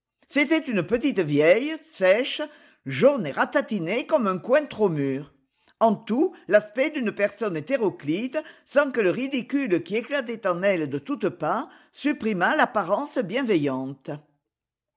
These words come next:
Monsieur le marquis », s'écria-t-elle en lisant la lettre. «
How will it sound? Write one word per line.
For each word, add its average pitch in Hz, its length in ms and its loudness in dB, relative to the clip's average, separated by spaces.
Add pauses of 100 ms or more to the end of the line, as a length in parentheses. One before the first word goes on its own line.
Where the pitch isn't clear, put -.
(180)
Monsieur 277 400 4
le 381 100 0
marquis », 285 600 0 (240)
s'écria-t-elle 220 720 0
en 190 100 -2
lisant 196 300 -2
la 180 140 2
lettre. « 151 460 -2